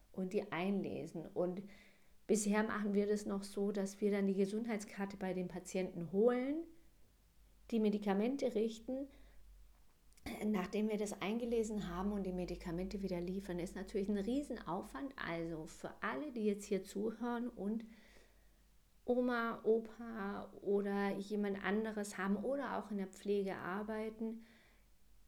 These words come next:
meines Erachtens ist der, ist diese App für solche Leute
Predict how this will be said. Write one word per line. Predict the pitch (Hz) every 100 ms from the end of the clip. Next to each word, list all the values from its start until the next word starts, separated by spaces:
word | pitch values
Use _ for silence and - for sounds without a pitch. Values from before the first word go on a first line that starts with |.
| - - - - - -
meines | 240 233 233 254 277 240
Erachtens | 202 196 208 - 233 220
ist | - 190 196 196 - - -
der, | 170 156 151 - -
ist | - - -
diese | 156 147 -
App | 180 190 190 -
für | - - 170
solche | 165 156 160 185 175
Leute | 170 160 160 -